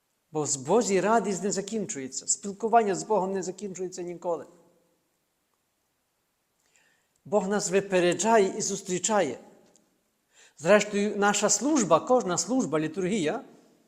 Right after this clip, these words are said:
це є Божа трапеза. Бог для нас наказує приготувати поживу, слова свого,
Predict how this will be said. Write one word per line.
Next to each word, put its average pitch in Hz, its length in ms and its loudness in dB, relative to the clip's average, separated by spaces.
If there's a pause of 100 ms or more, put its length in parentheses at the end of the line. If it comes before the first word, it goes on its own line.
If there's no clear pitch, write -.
(460)
це - 200 0
є 190 100 6
Божа 233 720 2
трапеза. 233 600 2 (840)
Бог 202 200 6
для 226 120 4
нас 233 220 6
наказує 226 440 4
приготувати 214 880 4
поживу, 190 560 -2 (680)
слова 226 420 8
свого, 127 540 0